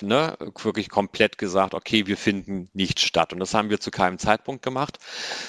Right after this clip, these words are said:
Wir haben immer dann abgesagt, wenn's nicht zu verhindern war oder wenn die Situation eben so war, dass einfach öffentliche Veranstaltungen mit mehr als so und so vielen Leuten verboten waren. Das war ja teilweise recht rigide, aber dann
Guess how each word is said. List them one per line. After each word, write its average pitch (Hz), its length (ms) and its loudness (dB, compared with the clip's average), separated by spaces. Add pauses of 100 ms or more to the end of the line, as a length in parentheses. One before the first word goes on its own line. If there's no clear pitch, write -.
(520)
Wir 127 200 6
haben 120 100 4
immer 120 180 4
dann 113 200 4
abgesagt, 110 440 4
wenn's 110 240 0
nicht 117 140 0
zu 117 100 0
verhindern 123 440 4
war 117 80 8
oder 107 120 4
wenn 107 120 0
die 104 40 -2
Situation 104 460 2
eben 101 180 0
so 92 200 0
war, 95 120 6
dass 95 140 2
einfach 87 400 0
öffentliche 95 480 -2
Veranstaltungen 92 540 2
mit - 180 -10
mehr 90 260 4
als 87 280 0
so 92 80 -2
und 87 100 -6
so - 80 -12
vielen 90 180 -4
Leuten 87 300 2
verboten 95 540 2
waren. 82 180 2
Das 85 180 -6
war 80 80 0
ja 82 140 2
teilweise 82 600 -2
recht - 200 -10
rigide, 107 380 2
aber 110 160 6
dann 113 240 2